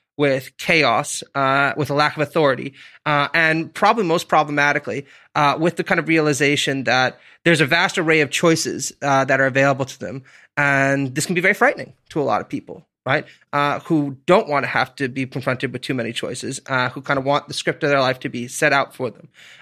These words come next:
Uh, and there's nothing wrong with being afraid of these things, uh, intrinsically, uh, but when you, those feelings become radicalized, right, it can take this form, uh, of a yearning, uh, to get rid, uh,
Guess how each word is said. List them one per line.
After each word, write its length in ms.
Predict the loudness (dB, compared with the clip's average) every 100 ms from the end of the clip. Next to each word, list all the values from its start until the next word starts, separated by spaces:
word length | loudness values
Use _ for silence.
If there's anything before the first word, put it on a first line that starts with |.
| -2
Uh, 220 | 0 0 2
and 520 | 4 4 2 -4 -18 _ -6
there's 140 | -2
nothing 180 | 0 4
wrong 340 | 6 6 6
with 120 | 4
being 160 | 0 -2
afraid 340 | 0 2 2 2
of 60 |
these 180 | -2 -4
things, 380 | -2 -4 -6 -8
uh, 240 | -2 -2 -2
intrinsically, 720 | -4 -4 -4 -4 -8 -8 -8 -12 -20 -2
uh, 180 | 2 4
but 260 | 6 4 4
when 160 | 2
you, 100 | 2
those 340 | 0 2 2 2
feelings 300 | 0 2 2
become 260 | 0 0
radicalized, 800 | 2 4 4 2 -2 -8 -10 -14 -2
right, 200 | -2 0
it 80 | -6
can 120 | -4
take 240 | -4 -2
this 120 | -4 -6
form, 400 | -2 2 2 -2 -14 -20 -4
uh, 160 | 0 2
of 360 | 4 4 4 0
a 140 | -2 -2
yearning, 640 | 0 2 4 4 0 -6 -8 -2
uh, 280 | 0 0 -2
to 220 | 0 -2
get 260 | 0 -2 0
rid, 500 | 2 4 2 -4 -8 0
uh, 300 | 2 2